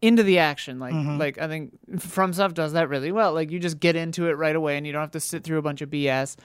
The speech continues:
Speaker 2: Yeah.
Speaker 1: You just start. Lost Ark feels, it's so weird because the combat feels very modern, very now, you know, and then everything else feels ten years ago.
Speaker 2: <laughs>
Speaker 1: Like, the mission design,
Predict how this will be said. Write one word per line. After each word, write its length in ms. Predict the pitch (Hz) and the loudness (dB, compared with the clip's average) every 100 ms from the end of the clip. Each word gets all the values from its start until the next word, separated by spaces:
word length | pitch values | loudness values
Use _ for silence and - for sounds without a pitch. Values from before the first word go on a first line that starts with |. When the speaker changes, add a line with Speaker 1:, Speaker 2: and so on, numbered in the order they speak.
| - | -8
Speaker 2:
Yeah. 220 | 160 120 | -8 -6
Speaker 1:
You 140 | 175 165 | -2 0
just 160 | 160 - | 0 2
start. 380 | 185 160 131 _ _ _ _ _ _ _ _ _ _ _ _ _ _ _ _ _ _ _ | 4 4 2 _ _ _ _ _ _ _ _ _ _ _ _ _ _ _ _ _ _ _
Lost 420 | 247 247 359 - 277 | 4 6 6 6 6
Ark 240 | 269 262 | 6 4
feels, 640 | - - 269 339 294 262 - _ _ _ _ _ - | -2 4 6 6 4 0 -10 _ _ _ _ _ 4
it's 220 | 226 - | 4 4
so 340 | - 247 247 | 0 6 6
weird 340 | 240 196 139 131 | 6 4 2 0
because 500 | 170 214 202 190 175 | 0 4 6 4 0
the 120 | 185 | -4
combat 640 | - 220 311 339 233 190 - | -2 2 4 6 6 6 2
feels 680 | 190 180 170 165 156 170 - - | -2 2 2 2 -2 -8 -12 -6
very 300 | 175 190 214 | 2 4 4
modern, 400 | 175 147 135 139 | 2 -2 -4 -6
very 200 | 156 165 | -4 -4
now, 540 | 160 139 127 127 131 _ _ _ _ | -4 -6 -6 -8 -10 _ _ _ _
you 120 | 160 | -4
know, 240 | 147 127 135 _ _ - | 0 -2 -4 _ _ -2
and 180 | 190 196 | 2 4
then 180 | 190 190 220 | 4 4 6
everything 400 | 220 254 233 208 | 6 6 6 6
else 240 | 190 175 | 4 2
feels 380 | 185 175 147 - | 2 2 0 -6
ten 240 | - 151 | -6 -4
years 220 | 131 135 160 | -4 -6 -6
ago. 340 | - 165 185 - | -4 -2 -4 -4
Speaker 2:
<laughs> 120 | 330 | 2
Speaker 1:
Like, 240 | 190 196 294 - - - | 6 6 4 -8 -16 -8
the 600 | 180 208 214 202 196 180 - | 4 8 8 8 4 0 -4
mission 380 | 220 240 240 247 | 2 4 4 4
design, 640 | 233 214 214 208 202 202 | 4 4 4 6 4 2